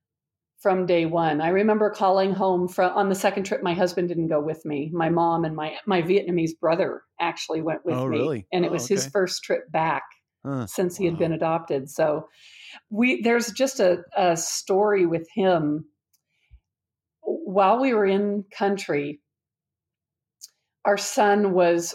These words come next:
Speaker 1: really having a hard time one night. He would wake up at three or four in the morning and just cry and cry and cry and try and get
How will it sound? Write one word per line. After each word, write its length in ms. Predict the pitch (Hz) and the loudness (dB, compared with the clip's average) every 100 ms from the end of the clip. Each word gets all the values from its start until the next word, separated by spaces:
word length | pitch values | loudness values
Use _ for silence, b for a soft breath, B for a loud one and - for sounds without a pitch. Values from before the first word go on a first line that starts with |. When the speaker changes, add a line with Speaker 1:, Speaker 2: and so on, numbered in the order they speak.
| - | -10
Speaker 1:
really 440 | 180 190 190 180 | -2 2 4 4
having 280 | 185 175 170 | 2 0 0
a 80 | 160 | 0
hard 240 | 165 156 | -2 -2
time 380 | - 151 139 - | -4 -6 -6 -8
one 260 | - 170 156 | -2 0 0
night. 300 | 143 143 - | -4 -6 -6
He 120 | 196 | -4
would 140 | 165 165 | -2 0
wake 280 | 190 196 | 0 2
up 180 | 185 170 | 0 -2
at 140 | - - | -4 -8
three 200 | 247 240 | -4 0
or 80 | 190 | 0
four 240 | 202 180 | 2 2
in 120 | 170 | 2
the 60 | 165 | 0
morning 400 | 170 160 165 160 | 0 0 0 -2
and 100 | 165 | -2
just 260 | 196 - | -6 -8
cry 480 | - - 156 160 165 | -10 -4 0 2 2
and 240 | 170 156 156 | 0 -2 -6
cry 460 | - 165 160 160 | -4 0 2 2
and 200 | 151 151 | 0 -4
cry 220 | - 165 | -4 -2
and 120 | 160 160 | -2 -4
try 200 | - 214 | -2 -2
and 140 | 208 | 0
get 120 | 180 | -2